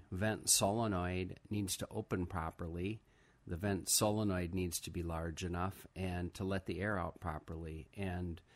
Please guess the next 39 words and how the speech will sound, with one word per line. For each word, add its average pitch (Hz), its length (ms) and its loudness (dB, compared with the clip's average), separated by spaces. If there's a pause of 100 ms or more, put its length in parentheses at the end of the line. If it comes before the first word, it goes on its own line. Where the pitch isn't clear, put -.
(240)
uh, 87 200 0
it 92 120 -2
sounds 123 360 4
to - 80 -2
me 120 140 6
like 87 260 0
something 95 440 0
like 87 260 0
that 95 300 0
is 82 200 -2
what's 92 280 -4
really 90 240 0
going 85 280 0
on. 87 240 0
If 78 160 -6
you 98 80 0
can 85 200 -2
slowly 104 600 2
put - 280 -4
more 92 220 -2
gas 95 420 0
in, 85 320 -4 (560)
uh, 82 400 -4 (160)
then 92 160 0
it 87 120 -2
sounds 98 440 0
like 87 340 -4
the 87 260 -4
air 104 360 2
is 85 180 -2
not 90 260 -2
getting 85 280 -4
out 85 220 -6
properly. 90 640 -4 (460)
And, 90 580 -2
uh, 85 280 -2 (380)
you 110 120 -2
know, 85 100 -2
maybe 95 540 0